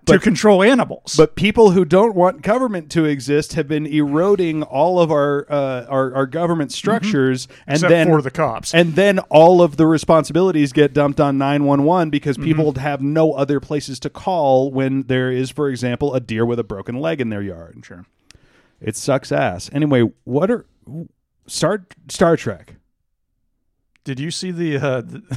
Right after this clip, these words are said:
Speaker 2: I forget.
Speaker 1: <laughs> Jack is stalling.
Speaker 2: I forget what
Speaker 1: Jack
Speaker 2: city
Speaker 1: really
Speaker 2: this
Speaker 1: doesn't,
Speaker 2: was in.
Speaker 1: Jack really doesn't wanna
Speaker 2: I
Speaker 1: watch
Speaker 2: think,
Speaker 1: Star Trek
Speaker 2: I wanna
Speaker 1: today,
Speaker 2: say
Speaker 1: you
Speaker 2: this was,
Speaker 1: guys.
Speaker 2: like, back east or something. No, it, it goes to what we were talking about.
Speaker 1: <laughs> Okay.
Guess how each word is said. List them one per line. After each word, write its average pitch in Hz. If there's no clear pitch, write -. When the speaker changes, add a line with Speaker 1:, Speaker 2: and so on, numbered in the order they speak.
Speaker 2:
I 135
forget. 151
Speaker 1:
<laughs> -
Jack 226
is 202
stalling. 160
Speaker 2:
I 160
forget 151
what 165
Speaker 1:
Jack 127
Speaker 2:
city 131
Speaker 1:
really 127
Speaker 2:
this 127
Speaker 1:
doesn't, 127
Speaker 2:
was 135
in. 139
Speaker 1:
Jack 120
really 107
doesn't 107
wanna 107
Speaker 2:
I -
Speaker 1:
watch 113
Speaker 2:
think, 170
Speaker 1:
Star 120
Trek 151
Speaker 2:
I 156
wanna 170
Speaker 1:
today, 147
Speaker 2:
say 120
Speaker 1:
you 113
Speaker 2:
this 120
was, 120
Speaker 1:
guys. 135
Speaker 2:
like, 123
back 123
east 123
or 127
something. 127
No, 156
it, 175
it 175
goes 185
to 170
what 160
we 151
were 123
talking 117
about. 110
Speaker 1:
<laughs> 175
Okay. 180